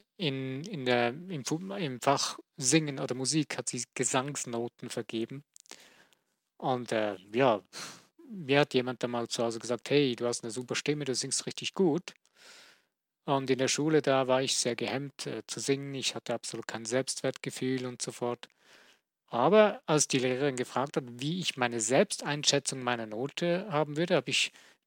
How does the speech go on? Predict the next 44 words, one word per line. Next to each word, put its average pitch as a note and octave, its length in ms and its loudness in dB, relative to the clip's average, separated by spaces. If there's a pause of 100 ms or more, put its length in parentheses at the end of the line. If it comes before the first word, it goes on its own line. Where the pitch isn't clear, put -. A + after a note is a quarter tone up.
diese E3 300 6
Aussage D3+ 560 4
der C#3+ 100 4
anderen C3 200 -4
Person B2 380 0
im C3 120 -6
Kopf, - 240 0
„Na A#2 100 -2
ja, G#2 260 -4
Mensch, A2+ 260 -4
du A#2+ 120 -6
singst B2 320 -2
ja A#2+ 60 0
gut F#3 300 0
und A2 140 -12 (120)
ich - 220 -8
war A2 220 0
viel C#3+ 160 -4
in A#2 100 -6
der G#2+ 80 -6
Kirche D3+ 360 2
und A#2+ 80 -6
ich G2+ 140 -10
habe A#2 120 -6
da A2+ 80 -4
gerne C3+ 460 4
gut E3+ 320 -2
und A2+ 80 -10
laut D3+ 340 6
gesungen D3 360 0
und A2+ 100 -8
ich A2 80 -4
habe - 160 -4
wirklich D3 300 -8
nicht B2+ 120 -4
schlecht D#3+ 300 -2
gesungen, C#3+ 320 -6
würde B2+ 140 0
ich - 60 0
sagen, D#3 320 0 (1400)
als F3+ 260 2
Kind.“ G3+ 260 4
Und F#3 300 0
dann F3+ 580 6